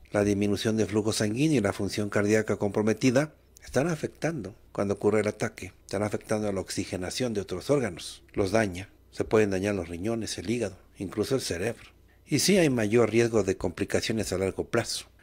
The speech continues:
No atender un infarto de manera oportuna puede aumentar el riesgo de complicaciones a largo plazo, como la enfermedad cardíaca crónica, la discapacidad, una calidad de vida muy reducida. Claro, hay que atender las causas primeramente, ¿no?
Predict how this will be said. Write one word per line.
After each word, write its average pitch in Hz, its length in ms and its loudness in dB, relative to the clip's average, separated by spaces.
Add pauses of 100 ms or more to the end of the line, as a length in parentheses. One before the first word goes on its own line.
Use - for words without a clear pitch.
(160)
No 135 180 6
atender 135 340 0
un 131 120 -4
infarto 123 440 -4
de 90 60 -8
manera 95 260 -8
oportuna 113 640 -4
puede 98 180 -2
aumentar 98 320 -4
el 98 80 2
riesgo 98 160 0
de 90 100 -4
complicaciones 98 760 -4
a 82 60 -6
largo 87 260 -6
plazo, - 340 -4 (340)
como 135 220 2
la 127 60 4
enfermedad 117 400 4
cardíaca 110 440 2
crónica, 127 440 0
la 110 100 2
discapacidad, 92 920 -4 (300)
una 104 140 0
calidad 98 380 2
de 95 80 2
vida 95 240 0
muy 95 180 -4
reducida. 90 600 -6 (1120)
Claro, 160 340 4 (280)
hay 135 120 2
que 180 120 0 (120)
atender 123 360 -4
las 139 160 -6
causas 147 360 -6
primeramente, 98 680 -6
¿no? 98 160 -16